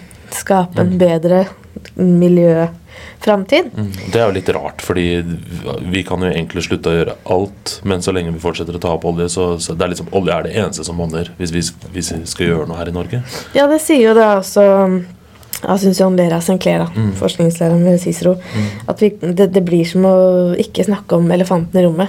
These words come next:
Speaker 1: Det
Speaker 2: Mm.
Speaker 1: blir å stikke hodet i sanden, for å bruke enda en dyremetafor.
Speaker 2: Mm.
Speaker 1: Ehm, man kan ikke diskutere mulighetene for utslippskutt i Norge uten å snakke om hvordan vi skal komme vekk fra oljeøkonomien, sier hun til oss da. Så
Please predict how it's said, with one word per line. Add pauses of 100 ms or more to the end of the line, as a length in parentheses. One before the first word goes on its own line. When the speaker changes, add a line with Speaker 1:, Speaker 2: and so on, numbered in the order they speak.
Speaker 1:
Det
Speaker 2:
Mm.
Speaker 1:
blir
å
stikke
hodet
i
sanden,
for
å
bruke
enda
en
dyremetafor.
Speaker 2:
Mm. (560)
Speaker 1:
Ehm, (300)
man
kan
ikke
diskutere
mulighetene
for (100)
utslippskutt
i
Norge
uten
å
snakke
om (420)
hvordan
vi
skal
komme
vekk
fra
oljeøkonomien,
sier
hun
til
oss
da. (1200)
Så